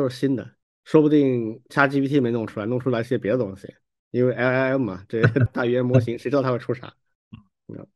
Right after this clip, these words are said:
所以我觉得我是乐观的啊，我，我对这个事情，如果没反应，那才是比较可怕的事儿。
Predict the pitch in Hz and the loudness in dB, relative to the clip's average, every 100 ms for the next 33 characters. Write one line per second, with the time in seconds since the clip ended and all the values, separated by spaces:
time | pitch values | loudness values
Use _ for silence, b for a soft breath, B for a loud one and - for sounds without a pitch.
0 | _ _ _ 135 139 127 120 113 107 104 | _ _ _ 0 2 2 0 -2 -6 -6
1 | 107 113 123 131 131 131 127 117 104 - | -4 -2 -2 0 0 0 -2 -2 -4 -2
2 | 147 135 120 110 98 - 80 85 82 85 | 0 2 0 -2 -6 -10 -10 -10 -8 -6
3 | 92 92 123 123 113 110 110 139 208 131 | -4 -2 -2 0 -4 -6 0 2 2 0
4 | 110 - 160 214 110 - 131 104 131 123 | -2 -4 -2 -2 -6 -4 -4 -2 -4 -4
5 | - 95 104 101 104 104 - 101 98 90 | -6 -6 -8 -8 -8 -8 -10 -12 -12 -14
6 | - - | -20 -20